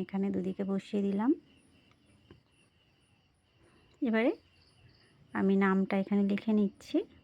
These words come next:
এটা আমার অন্য কেকের ক্রিম ছিল আর কি, সেটা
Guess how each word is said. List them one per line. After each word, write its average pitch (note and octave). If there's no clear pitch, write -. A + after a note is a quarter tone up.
এটা B3+
আমার A#3
অন্য G#3+
কেকের G3+
ক্রিম G#3
ছিল A3
আর F#3+
কি, C#4+
সেটা G#3